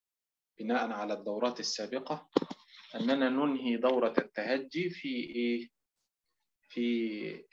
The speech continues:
إحدى عشرة محاضرة، يعني المحاضرة القادمة تكون الإيه؟ الأخيرة، لكن لا بأس إن شاء الله ت-، يعني إيه، نعطي المحاضرة القادمة في بقية التدريبات،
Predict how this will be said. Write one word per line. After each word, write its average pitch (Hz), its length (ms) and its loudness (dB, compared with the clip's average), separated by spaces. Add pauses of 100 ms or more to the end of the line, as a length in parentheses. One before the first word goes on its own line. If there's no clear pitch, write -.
إحدى 117 240 -4
عشرة 113 600 0
محاضرة، 95 560 -8
يعني 98 300 -12
المحاضرة 101 480 -4
القادمة 113 420 -4
تكون 113 360 -6
الإيه؟ 104 360 -8
الأخيرة، 95 460 -12
لكن 143 420 0 (680)
لا 139 160 10
بأس - 580 0 (420)
إن 120 80 -12
شاء 127 240 0
الله 117 220 2
ت-، - 120 -6
يعني 104 540 -6
إيه، 120 200 2
نعطي 117 540 0
المحاضرة 107 560 -4
القادمة 110 500 -2
في - 160 -12
بقية 113 420 -4
التدريبات، 104 800 -4